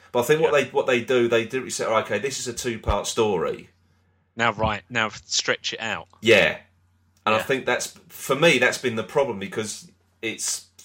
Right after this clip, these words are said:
Speaker 1: I, I, I'm trying to think of the only one that's actually ro-, worked really well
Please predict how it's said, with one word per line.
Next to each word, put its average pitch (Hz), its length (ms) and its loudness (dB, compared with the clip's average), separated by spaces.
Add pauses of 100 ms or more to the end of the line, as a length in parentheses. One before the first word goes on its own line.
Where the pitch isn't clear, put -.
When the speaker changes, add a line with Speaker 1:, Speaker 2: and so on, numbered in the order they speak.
(340)
Speaker 1:
I, 180 120 6
I, 220 420 -2
I'm 233 60 -4
trying 277 180 -2
to - 40 -6
think 165 160 -4
of 156 60 -8
the 175 100 0
only 220 180 -2
one 180 180 -2
that's - 180 -4
actually 156 260 -6
ro-, 147 300 0
worked 139 320 2
really 127 400 -6
well 107 480 0